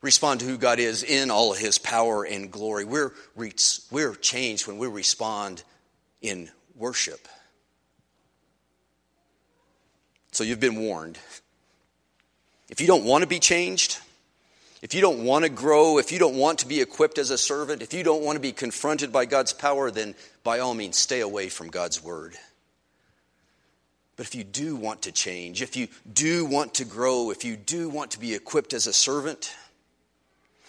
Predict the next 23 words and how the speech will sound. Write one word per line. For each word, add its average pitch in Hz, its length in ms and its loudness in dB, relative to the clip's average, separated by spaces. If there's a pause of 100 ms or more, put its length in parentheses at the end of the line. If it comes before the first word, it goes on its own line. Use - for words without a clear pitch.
and 139 80 -2
if 139 100 -2
you're 180 100 4
ready 139 300 6
to 131 140 -4
be 135 160 0
indicted, 120 580 0 (800)
and 156 60 -2
if 147 80 2
you're 185 100 6
ready 151 280 8
to 139 60 -2
be 147 120 2
commended 120 720 2
and 104 120 0
commanded 117 680 -2
and 95 140 -6 (180)
promised 156 480 0
and 113 220 -2
warned, 139 280 -2
if 113 120 -4
you're 165 100 0
ready 151 540 -2